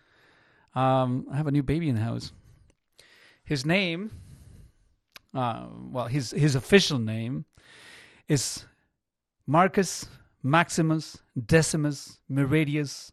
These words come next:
Aurelius Carrasco, Stoic father, protector or defender, and commander of the legions of the north and defender of the Carrasco realm.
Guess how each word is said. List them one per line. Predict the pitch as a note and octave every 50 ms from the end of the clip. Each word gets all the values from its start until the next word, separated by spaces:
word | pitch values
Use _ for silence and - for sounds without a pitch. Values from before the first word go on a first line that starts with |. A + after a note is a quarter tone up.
| _ - -
Aurelius | C3+ B2+ C3 C#3+ C#3+ D3 D3 C#3+ C#3 C#3 C3+ - - - - _ _ -
Carrasco, | - C#3+ C3 C3+ C3+ C3+ C#3 C3+ - - - C#3 C3+ C#3+ D3+ - _ _ _ _ _ _ -
Stoic | - - - - D#3+ D#3 E3+ E3+ -
father, | - - E3 D#3 D3+ D3 D#3 D#3+ D#3 D#3 - _ _ _ _ _ _ _ _ _ _ _ -
protector | - E3+ - - F#3 E3+ - - - F3+ F3+ F3+ E3 - _ _ _ - -
or | D3 D3
defender, | C3 - C3 - - E3 E3 E3 D3+ C#3+ D3 D3 D3 C#3+ - - - -
and | D3+ -
commander | - - D#3+ C#3 C3+ D3 D#3+ F3+ F#3 E3+ D3+ D3 C#3+
of | C3+ B2
the | B2 C#3
legions | B2+ C3 D3+ D#3 C#3+ C#3 D3 C#3+ B2+ - D3+
of | C3 B2
the | C3 B2
north | B2 B2+ B2+ C#3+ D#3+ E3 - -
and | C#3+ C3+ C3
defender | B2 B2+ - - D3 C#3 C#3 C#3 C3 C3+ C3+
of | B2 A#2+
the | B2 A#2+
Carrasco | - - D3 C3 B2+ C3 C#3+ C#3+ - - - C#3+
realm. | B2 A#2+ A#2 A#2 A#2+ B2 C3